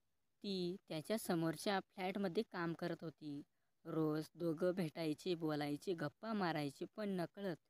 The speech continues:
तिच्यावर प्रेम करू लागला. ती खूप मेहनती, प्रामाणिकपणे काम करायची, सगळ्यांना आपलंसं करायची, पण तिला तिच्या कामाची लाज वाटत नव्हती.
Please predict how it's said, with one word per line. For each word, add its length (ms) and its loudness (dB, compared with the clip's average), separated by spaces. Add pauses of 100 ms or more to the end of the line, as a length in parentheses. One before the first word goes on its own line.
(520)
तिच्यावर 400 2 (120)
प्रेम 220 0
करू 220 0
लागला. 460 0 (800)
ती 220 2 (100)
खूप 240 0
मेहनती, 800 0
प्रामाणिकपणे 760 2 (100)
काम 240 0
करायची, 480 0
सगळ्यांना 680 2 (220)
आपलंसं 580 -2
करायची, 600 -2 (680)
पण 260 0
तिला 320 2
तिच्या 320 0
कामाची 580 4
लाज 380 6 (420)
वाटत 420 4
नव्हती. 480 -2